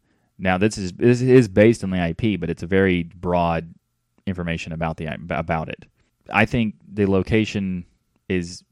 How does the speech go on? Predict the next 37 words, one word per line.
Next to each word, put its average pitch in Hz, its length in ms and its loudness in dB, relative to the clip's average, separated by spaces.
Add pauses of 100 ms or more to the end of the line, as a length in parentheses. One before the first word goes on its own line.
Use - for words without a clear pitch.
(260)
where 98 280 -2
people 95 300 -6
get 90 200 -6
bothered 90 320 -4
by 92 220 -2
it 95 120 -6 (260)
mostly, 90 560 -8 (720)
but 82 260 -4 (160)
i-, 85 40 -4
it's 95 300 -2
not 101 280 0
as 87 300 -2
bad 85 400 -6
as 80 60 -8
people 82 240 -12
are 78 160 -10
making 80 360 -12
it - 180 -14
out 80 200 -8
to - 80 -20
be. - 220 -16 (380)
There 107 140 2
are 110 100 6
other 95 140 0
things 87 340 -6
like 80 260 -8
auto 90 240 -4
login 85 360 -4
enabled 82 560 -4
or, 80 340 -8 (440)
or 82 200 -4
not 80 400 -2
when 85 180 -8
you 80 120 -8
install 82 340 -12
it. 85 100 -16 (720)
And, 82 540 -6